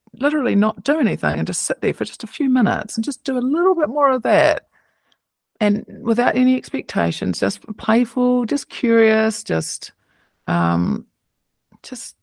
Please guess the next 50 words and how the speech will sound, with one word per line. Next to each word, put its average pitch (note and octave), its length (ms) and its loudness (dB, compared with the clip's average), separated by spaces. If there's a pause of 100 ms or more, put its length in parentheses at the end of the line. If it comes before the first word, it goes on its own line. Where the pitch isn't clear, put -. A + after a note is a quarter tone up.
(120)
just - 320 -6
not G#3+ 420 4 (120)
stimulating F3+ 680 -2
your E3+ 100 -2
mind D#3 300 -2
just D#3+ 180 -8
for D#3+ 100 -6
a - 40 -4
little D3+ 220 -4
moment - 500 -4
and - 160 -6
just - 260 -10
experimenting C#3+ 760 -6
with - 160 -8
it - 100 -16
just - 220 -16
for D4 100 0
fun. C#3+ 400 4
Like, - 180 0
you're - 80 -2
not G#3 140 2
trying A#3 160 0
to A#3 80 4
get G3 160 0
anywhere. E3 560 4 (100)
I'm - 60 -4
saying F2 300 -2
that - 160 -4
for - 100 -4
all - 100 -2
the E3 80 -2
people - 300 -4
like - 140 -4
me - 140 -2
out - 180 -4
there. - 240 -4
Like, - 180 -6 (100)
<laughs> - 120 -20
you're B3 120 2
not D#4+ 120 2
trying G4 180 6
to F4+ 60 6
get G#3+ 240 4
anywhere. G#3+ 260 8
You're G#3+ 140 8
just C4 240 0
like, G#3 240 4 (840)
um, F#3+ 420 0
"Okay, F#4+ 280 -4
I'm F#4 60 -8